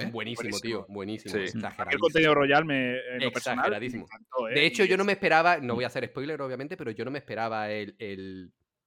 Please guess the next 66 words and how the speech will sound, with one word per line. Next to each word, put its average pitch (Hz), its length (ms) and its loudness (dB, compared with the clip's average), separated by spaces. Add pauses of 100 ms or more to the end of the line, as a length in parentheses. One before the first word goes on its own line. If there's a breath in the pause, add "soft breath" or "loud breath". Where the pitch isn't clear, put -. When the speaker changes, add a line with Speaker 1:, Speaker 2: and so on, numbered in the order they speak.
Speaker 2:
el 92 420 -12
señor 120 420 -4
del 131 100 -2
palacio, 120 320 -4
yo 110 80 -8
no 107 80 -8
me 139 60 -6
lo 143 60 -4
esperaba, 87 360 -14
personalmente. 95 540 -8
A - 20 -2
lo 110 60 -4
Speaker 1:
Yo 120 60 0
Speaker 2:
mejor, 113 100 4
Speaker 1:
tampoco. 101 220 -6 (100)
Speaker 2:
a 120 40 0
lo 120 60 0
mejor 127 160 0
soy 160 120 0
yo 165 120 4
que 160 80 -4
soy 147 140 -2
gilipollas, 135 460 2
Speaker 3:
No, 127 40 -2
Speaker 2:
que 127 60 0
Speaker 3:
no, 123 60 2
Speaker 2:
también, 123 220 0
Speaker 3:
no, 147 140 10
Speaker 2:
pero 139 60 2
yo - 20 0
Speaker 3:
no, 131 60 4
Speaker 2:
no 131 80 0
me 131 60 0
lo - 0 -
Speaker 3:
no. 110 40 -4
Speaker 2:
esperaba. 120 260 -4
Speaker 1:
No, 156 120 4
no, 139 100 6
yo 135 140 4
tampoco 135 320 4
me 127 120 6
lo 120 60 6
vi 117 140 2
venir. 107 280 -4 (140)
Speaker 4:
Eh, 113 220 2 (100)
yo 113 120 2
Speaker 1:
Tampoco 113 100 0
para 113 140 2
Speaker 4:
sí. 151 60 2
Speaker 1:
nada. 101 320 -6 (360 soft breath)
Y 135 140 2
el 127 180 2
planteamiento 127 1000 4
Speaker 3:
No, 151 60 6
Speaker 1:
en 143 80 8
Speaker 3:
yo 139 80 8
pensé - 140 -2
Speaker 1:
sí, 160 100 0
Speaker 3:
al 156 120 8
revés, 135 220 6
yo 143 40 6 (100)
Speaker 1:
menos. 113 200 2
Speaker 3:
pensé - 140 -4
que 147 80 2
era 165 160 6
súper, 107 480 -8